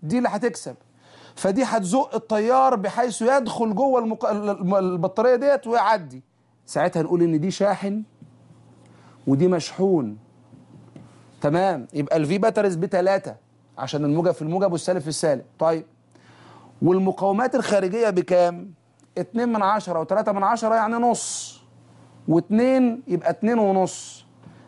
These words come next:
يبقى التيار العمومي تلاتة على اتنين ونص، يعني يطلع واحد واتنين من عشرة أمبير. التيار كده هيبقى واحد واتنين من عشرة أمبير.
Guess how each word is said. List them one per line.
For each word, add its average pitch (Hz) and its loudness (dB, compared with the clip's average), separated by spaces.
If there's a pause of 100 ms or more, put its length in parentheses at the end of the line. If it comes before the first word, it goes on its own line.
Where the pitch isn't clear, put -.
يبقى 175 2
التيار 214 0
العمومي 202 0
تلاتة 226 0
على 214 2
اتنين 214 -4
ونص، 208 -2 (720)
يعني 175 2
يطلع 208 0
واحد 226 0 (520)
واتنين 180 2
من 226 2
عشرة 202 0
أمبير. 190 0 (1040)
التيار 170 0
كده 190 -4
هيبقى 165 0
واحد 180 0
واتنين 185 -4
من 180 -2
عشرة 160 -2
أمبير. 143 -4